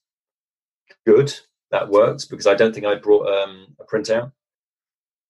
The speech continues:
Uh, so it's just making sure you know what you're gonna be doing. I wanna know where I'm gonna stand,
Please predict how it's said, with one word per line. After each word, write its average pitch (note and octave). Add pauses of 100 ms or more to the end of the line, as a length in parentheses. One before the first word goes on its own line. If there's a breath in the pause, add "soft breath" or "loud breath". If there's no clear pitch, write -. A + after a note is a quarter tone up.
(240)
Uh, G2
so A#2
it's A2
just B2+
making C3
sure A2
you G#2
know G#2+
what G#2
you're G#2
gonna G2
be F#2+
doing. F#2 (240)
I A2+
wanna A#2
know G#2
where G#2
I'm A2+
gonna G#2+
stand, G#2